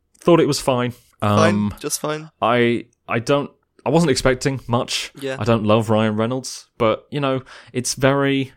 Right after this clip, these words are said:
Speaker 1: Matrix, it's very Lego
Speaker 2: Yeah.
Speaker 1: Movie, it's very Truman Show, Groundhog Day. It's like,
Speaker 2: Yeah.
Speaker 1: it's, it's not doing anything new,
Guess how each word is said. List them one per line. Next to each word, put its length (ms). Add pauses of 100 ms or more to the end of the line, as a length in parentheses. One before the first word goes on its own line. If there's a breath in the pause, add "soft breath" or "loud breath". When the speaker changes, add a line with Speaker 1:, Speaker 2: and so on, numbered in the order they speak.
Speaker 1:
Matrix, 680
it's 140
very 220
Lego 260
Speaker 2:
Yeah. 40
Speaker 1:
Movie, 540 (260 loud breath)
it's 200
very 600 (560 soft breath)
Truman 380
Show, 300
Groundhog 540
Day. 200
It's 120
like, 180
Speaker 2:
Yeah. 60
Speaker 1:
it's, 220
it's 180
not 220
doing 320
anything 500
new, 300